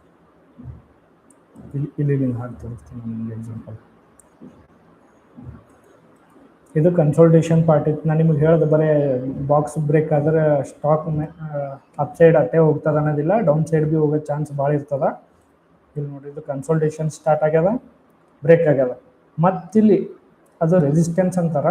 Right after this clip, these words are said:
ಇವೆಲ್ಲ ನಾನು ನಿಮಗೆ ಮುಂದಿನ ವಿಡಿಯೋದಾಗ ಎಕ್ಸ್ಪ್ಲೇನ್ ಮಾಡ್ತೀನಿ. ನೀವು ಇವೆಲ್ಲ ನಾಲೆಡ್ಜ್ ಬೇಕು ಅಂದ್ರೆ ನನ್ನ ಚಾನಲ್ಗೆ ಸಬ್ಸ್ಕ್ರೈಬ್ ಮಾಡ್ರಿ. ರೆಸಿಸ್ಟೆನ್ಸಿಗೆ ಟಚ್ ಆಗಿ ಮತ್ತೆ ಮಾರ್ಕೆಟ್ ಡೌನ್ ಆಗ್ಯದ, ಮತ್ತೆ ಮಾರ್ಕೆಟ್ ಡೌನ್ ಆಗಿ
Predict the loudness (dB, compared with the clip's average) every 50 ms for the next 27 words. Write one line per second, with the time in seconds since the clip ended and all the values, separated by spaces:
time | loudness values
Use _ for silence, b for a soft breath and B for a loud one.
0 | 0 0 -2 -4 -8 -10 -16 _ -6 -4 -2 0 0 2 2 2 2 2 2 0
1 | 0 0 -2 -2 -4 -2 -2 -2 0 0 2 2 2 2 0 0 -2 -2 -4 -6
2 | -8 -6 -4 -4 -2 -2 -4 -6 -6 -8 -6 -6 -6 -6 -8 -10 -16 _ _ _
3 | _ _ _ _ _ _ _ -4 -2 0 0 0 -2 -4 -6 -10 -14 -16 _ -8
4 | -6 -4 -2 -2 -2 -2 -2 -2 -2 -4 -4 -4 -2 -2 -4 -4 -4 -4 -6 -4
5 | -2 -2 -2 0 -2 -4 -4 -6 -10 -8 -4 -4 -2 -2 -4 -6 -8 -8 -8 -8
6 | -8 -10 -6 -4 -2 -2 -2 -4 -6 -6 -6 -8 -8 -8 -8 -10 -10 -12 _ _
7 | _ _ _ _ _ _ _ _ _ _ _ 0 0 2 2 0 -2 -2 -2 -2
8 | -2 -2 -2 -2 -4 -4 -6 -10 -10 _ 0 0 0 0 0 0 2 2 2 2
9 | 0 0 0 -2 0 2 2 2 4 6 4 6 6 4 4 6 6 6 6 4
10 | 2 0 -2 -2 -6 -10 -18 _ _ _ _ _ _ _ _ _ _ -2 -2 0
11 | 2 4 4 4 4 4 2 0 2 4 6 6 6 4 2 0 -2 -2 -2 -2
12 | -4 -4 -6